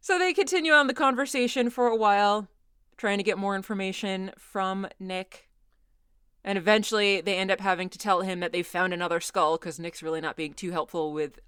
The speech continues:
offering up information. They again say that it's identical to the one that Nick found in Belize. So, of course, Nick wants to see that now. They're not really too convinced that that should be happening because it's classified, but they're gonna see what they can do.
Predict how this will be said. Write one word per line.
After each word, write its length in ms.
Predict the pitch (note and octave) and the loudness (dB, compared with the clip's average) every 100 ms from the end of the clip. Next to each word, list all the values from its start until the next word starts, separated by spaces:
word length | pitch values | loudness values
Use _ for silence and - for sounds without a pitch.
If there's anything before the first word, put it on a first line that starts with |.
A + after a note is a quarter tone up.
| - | -4
offering 360 | E3 - D#3+ | -4 -4 -4
up 140 | D#3 - | -4 -4
information. 680 | F3 - E3+ E3 - E3+ | -8 -6 -4 -4 -4 -2
They 100 | E3 E3+ | 2 2
again 380 | F3 D#3+ E3 | 2 0 0
say 180 | F#3+ G3+ | 0 0
that 140 | F3 E3 | 0 -2
it's 160 | E3 | 0
identical 580 | E3 C4+ C#3+ B3 - A#3+ | -2 0 4 4 4 2
to 140 | A3 | 2
the 100 | G#3 | -2
one 220 | G3 G3 F#3+ | 0 0 -2
that 140 | F#3 | -2
Nick 200 | E3+ F3 | -4 -6
found 300 | - F3 F#3 | -4 -4 -2
in 100 | G3+ | -4
Belize. 540 | A3+ C4+ B3+ A#3 A#3+ - - - - - - - | -4 -2 -2 -2 -2 -8 -12 -12 -14 -18 -20 0
So, 200 | - B3+ | 8 8
of 80 | |
course, 320 | B3+ C#4 C4+ B3+ | 8 4 4 4
Nick 260 | B3+ B3+ - | 2 2 -2
wants 300 | F#3 G3 G3+ | 2 2 2
to 120 | - | -8
see 220 | F#3+ C#4+ | -8 -4
that 260 | G#3+ D#3 - | 2 2 2
now. 340 | D3+ D3 G#3+ - _ _ _ _ _ _ _ _ - | 0 -2 -4 -8 _ _ _ _ _ _ _ _ -8
They're 120 | C4+ | -4
not 180 | C#4+ C4 | 0 2
really 280 | C4+ B3+ B3 | 4 4 2
too 180 | C4 | -2
convinced 320 | A#3+ A3+ G#3 G#3 | -2 -2 -2 -4
that 160 | F#3+ | -4
that 240 | - F4+ A3 | -2 -4 -4
should 140 | A3 | -6
be 140 | F3+ E3+ | -4 0
happening 500 | D3+ D#3 E3 E3+ G3+ | 2 0 -4 -8 -8
because 380 | E3 G3+ D#3+ | -10 -8 -8
it's 180 | D3+ - | -8 -12
classified, 760 | - C4 D#4 G#3 F3+ C3+ D#3+ A#3+ _ _ _ _ _ _ _ | -6 -4 -4 -6 -8 -6 -6 -10 _ _ _ _ _ _ _
but 260 | G3+ G3+ | -10 -8
they're 120 | B3 A#3+ | -8 -6
gonna 580 | B3 B3 B3 B3 B3 | -4 -4 -2 -2 -4
see 200 | B3+ C#4 | -6 -10
what 80 | C#4 | -10
they 100 | C#4+ | -8
can 140 | C#4+ D4 | -8 -4
do. 180 | F#4 | -4